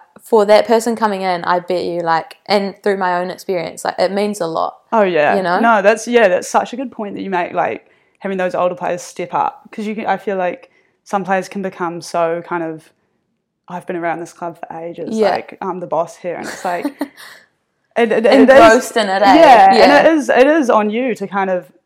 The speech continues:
Speaker 2: make it the environment that you want players to come into.
Speaker 1: Hundred percent, yeah. And at the end of the day, well, I'm not sure for every team out there, but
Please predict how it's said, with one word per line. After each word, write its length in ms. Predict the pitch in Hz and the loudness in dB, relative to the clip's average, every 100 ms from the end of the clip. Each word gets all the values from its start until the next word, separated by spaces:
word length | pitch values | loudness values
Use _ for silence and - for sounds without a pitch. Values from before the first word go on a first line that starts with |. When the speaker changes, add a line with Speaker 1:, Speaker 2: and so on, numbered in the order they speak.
| _ | _
Speaker 2:
make 400 | 202 180 185 190 | -6 -4 -4 -4
it 160 | 220 214 | -8 -6
the 100 | 196 | -8
environment 540 | 185 165 170 170 156 | -4 -4 -4 -6 -6
that 140 | 175 165 | -8 -8
you 180 | 170 | -12
want 360 | 160 165 170 - _ _ | -10 -8 -8 -12 _ _
players 340 | 175 175 175 | -6 -6 -10
to 80 | - | -16
come 180 | - 165 | -14 -12
into. 280 | 220 - - - 208 | -10 -10 -12 -16 -8
Speaker 1:
Hundred 320 | 247 240 240 | -6 -2 -2
percent, 420 | 214 - 180 175 | -4 -6 -6 -6
yeah. 260 | 185 170 180 | -6 -6 -6
And 140 | 208 220 | -6 -4
at 160 | - | -4
the 80 | 226 | -4
end 160 | 214 247 | -4 -4
of 100 | 214 | -8
the 60 | |
day, 440 | 185 180 165 180 - _ _ _ _ | -4 -2 0 -4 -8 _ _ _ _
well, 320 | 190 170 165 | -2 -2 -4
I'm 200 | - 208 | -6 -4
not 160 | 220 190 | -4 -6
sure 140 | - 185 | -4 -6
for 520 | - 185 180 196 - - | 0 2 2 -2 -10 -4
every 320 | 254 - 254 | -4 0 -2
team 260 | - 208 202 | -2 -4 -2
out 160 | 190 | -2
there, 140 | 208 208 | 0 0
but 320 | 202 180 - | 2 2 0